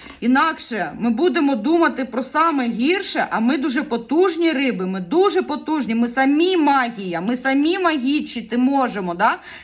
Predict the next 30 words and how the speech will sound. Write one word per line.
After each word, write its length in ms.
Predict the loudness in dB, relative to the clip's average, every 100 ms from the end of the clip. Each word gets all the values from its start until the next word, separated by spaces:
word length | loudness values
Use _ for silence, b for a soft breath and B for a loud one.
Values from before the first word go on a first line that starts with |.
| _
Ця 120 | -4
карта 360 | 0 0 0 -6
так 200 | -4 -4 -6 -2
само 320 | 0 0 -2
про 140 | -4
це 220 | -4 0
може 260 | 0 0 -2
казати, 500 | -6 -2 0 0 -2
не 140 | -8
обов'язково, 640 | -6 -4 -4 -4 -4 -4 -4
що 120 | -2
на 120 | 0
нас 320 | 2 2 0
буде 220 | -4 -4
хтось 300 | -6 -6 -4
магічити. 640 | -2 0 -2 -4 -8 -14 -14 B B
Ми 160 | 0 0
самі 420 | 0 2 2 2
маємо 560 | 2 2 2 0 -2 -2
цю 260 | -4 -2
езотеричну 920 | 0 0 -2 -4 -2 -2 -2 -4 -6
силу, 560 | -8 -6 -4 -2 -4 -6 B B B
от, 280 | 0 0 0 0
і 60 |
неважно, 500 | 0 2 0 2 -2
ви 120 | 0
її 180 | 0 0
розвивали 640 | 0 0 0 2 2 2 -2
або 200 | 0 2
ні. 420 | 4 2 0